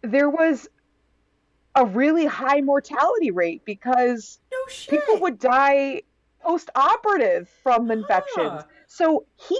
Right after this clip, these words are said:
Speaker 1: claims he had a ninety percent success rate. He, the procedures actually killed forty-five percent of his patients.
Speaker 2: But they didn't have that infection that caused their mental illness anymore. They told him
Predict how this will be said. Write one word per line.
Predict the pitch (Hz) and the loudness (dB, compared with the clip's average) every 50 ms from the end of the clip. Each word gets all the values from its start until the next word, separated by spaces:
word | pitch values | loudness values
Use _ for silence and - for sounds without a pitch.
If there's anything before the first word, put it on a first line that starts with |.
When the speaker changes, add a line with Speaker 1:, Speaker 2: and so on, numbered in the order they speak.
| 523 _ | -6 _
Speaker 1:
claims | - - 359 339 339 320 269 - | -6 -6 -4 -4 -2 -4 -6 -4
he | - 302 | -4 -4
had | 240 262 269 254 247 - - | -2 0 -2 -2 -2 0 0
a | 240 233 | 0 0
ninety | 220 208 220 220 233 254 269 285 285 | 2 0 0 0 0 0 -2 -4 -4
percent | - 294 269 - - - 240 226 220 208 - _ | -4 -4 -6 -6 -4 -2 -2 0 0 -2 -6 _
success | _ 226 220 - - 202 180 190 - - _ | _ -6 -6 -2 0 0 0 0 -2 -4 _
rate. | 285 285 311 339 - - _ _ _ _ _ _ _ _ _ _ _ | -2 0 0 -2 -4 -8 _ _ _ _ _ _ _ _ _ _ _
He, | - - - - | -20 -20 -18 -12
the | 208 196 269 | -8 -8 -8
procedures | - - - 294 285 - - - 320 339 427 427 339 - 277 233 226 220 214 202 - | -8 -4 -4 -4 -4 -4 -6 -6 -4 -2 -2 -4 -4 -4 -2 0 0 0 0 -2 -4
actually | - - - - - - 240 233 202 | -4 -4 -4 -6 -10 -8 -8 -8 -8
killed | - - - 269 269 254 226 - | -10 -8 -4 -2 -2 -2 -2 -6
forty-five | _ _ 254 247 262 269 247 - _ _ 247 262 277 294 302 311 - | _ _ -2 -2 0 -2 -4 -6 _ _ -4 -2 0 0 -2 -2 -4
percent | - 254 - - - 233 208 208 _ - | -8 -8 -8 -6 -6 -6 -6 -6 _ -4
of | 202 185 | -4 -4
his | - - 208 202 - | -4 -6 -8 -8 -8
patients. | _ - 240 247 254 - - - 143 120 - - _ - - - - _ _ _ _ _ _ _ _ _ _ _ _ _ - | _ -12 -10 -10 -10 -10 -10 -12 -12 -12 -12 -18 _ -20 -20 -20 -20 _ _ _ _ _ _ _ _ _ _ _ _ _ -6
Speaker 2:
But | 381 311 262 277 - | -6 -6 -4 -6 -10
they | 339 320 302 | -12 -10 -10
didn't | 311 320 240 226 220 277 277 | -8 -4 -4 -4 -4 -6 -6
have | 285 269 254 254 254 226 | -2 -2 -2 -2 -2 -4
that | 240 240 226 220 202 196 185 190 | -4 -2 -2 -2 -4 -4 -8 -12
infection | 196 196 _ - 220 277 - - - 349 311 269 | -16 -10 _ -4 -4 -4 -6 -10 -14 -14 -10 -10
that | 233 208 190 | -10 -10 -10
caused | - 254 - - 233 196 | -8 -8 -8 -8 -8 -10
their | 202 208 | -12 -14
mental | 208 202 190 185 196 - 233 185 175 175 196 | -12 -14 -14 -14 -14 -14 -12 -12 -10 -10 -12
illness | 226 285 349 - - - | -10 -10 -12 -12 -8 -8
anymore. | 214 185 180 170 165 165 165 160 160 165 185 190 - _ _ _ | -8 -8 -8 -14 -14 -12 -10 -10 -8 -10 -10 -12 -14 _ _ _
They | - 214 247 311 285 | -4 -4 -4 -4 -4
told | - - 302 339 415 427 - - | -12 -12 -6 -4 -4 -4 -6 -6
him | - 233 226 | -10 -10 -10